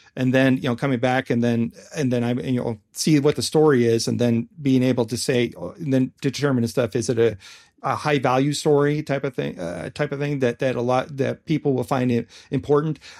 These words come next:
We, we're trying to go with a business angle, uh, to most stories. Obviously, some, you know, dealing with crash stories, you know, we don't usually do general aviation crashes, uh, unless, unfortunately, and so there was a notable one that just happened this past, uh, just this past Sunday with the, uh,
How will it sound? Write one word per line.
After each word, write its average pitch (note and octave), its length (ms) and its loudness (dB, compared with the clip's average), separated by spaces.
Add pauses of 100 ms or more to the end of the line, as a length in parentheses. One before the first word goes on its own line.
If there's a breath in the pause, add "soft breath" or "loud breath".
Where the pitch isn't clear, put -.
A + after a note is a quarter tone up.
We, D#3 200 4
we're F3 180 2
trying G3+ 240 0
to F#3 60 4
go D#3+ 160 4
with C#3 240 2
a A#2+ 40 0
business B2+ 460 -2
angle, D3 480 0 (200 soft breath)
uh, A#2+ 440 0
to - 140 -2
most C3 220 2
stories. C3+ 360 4
Obviously, C3 440 2
some, A#2+ 260 0
you - 100 -2
know, A#2 240 -4 (160)
dealing C#3 240 2
with G#2 140 -4
crash C3+ 320 -4
stories, A2 460 -4
you C3 200 -2
know, A2 120 0 (160)
we C#3+ 180 0
don't D#3 200 2
usually D3+ 320 4
do B2 140 2
general A#2+ 300 2
aviation A#2+ 460 -2
crashes, C3 640 -6 (440 loud breath)
uh, A#2 480 -2
unless, C3 400 -2 (240 soft breath)
unfortunately, C#3 420 0
and B2+ 100 0
so D3 100 0
there C3 140 2
was C3 120 0
a C#3 60 4
notable C3+ 340 4
one B2+ 220 0
that A#2+ 100 -2
just A#2+ 180 -4
happened B2+ 300 -2
this G#2+ 120 -6
past, B2 380 -6
uh, A#2+ 180 -2
just A#2 300 -4 (120)
this C3+ 140 -4
past B2+ 300 -4
Sunday C3 380 2
with A#2 260 0
the, A2+ 300 0
uh, G#2+ 120 -4